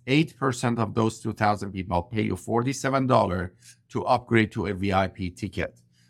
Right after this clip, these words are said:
So you have two thousand people, you get hundred and sixty of them, pay forty-seven dollars, let's say fifty bucks to make it easy for the math.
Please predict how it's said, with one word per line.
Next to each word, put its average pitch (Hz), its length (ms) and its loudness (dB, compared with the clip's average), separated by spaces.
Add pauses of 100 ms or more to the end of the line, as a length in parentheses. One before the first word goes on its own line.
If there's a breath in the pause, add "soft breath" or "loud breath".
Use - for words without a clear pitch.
So 120 100 -4
you 113 100 6
have 110 180 4
two 113 160 -2
thousand 95 420 0
people, 147 420 2
you 123 180 -6
get 98 160 -2
hundred 101 380 -6
and 92 100 -6
sixty 151 400 -2
of 123 140 4
them, 120 140 0
pay 98 200 -4
forty-seven 92 640 -4
dollars, 160 380 4
let's 95 160 -16
say - 100 -14
fifty 117 360 -8
bucks - 460 -2 (320 soft breath)
to 107 60 -4
make 110 220 0
it 98 80 -4
easy 143 320 0
for 143 220 2
the 139 80 0
math. 147 340 2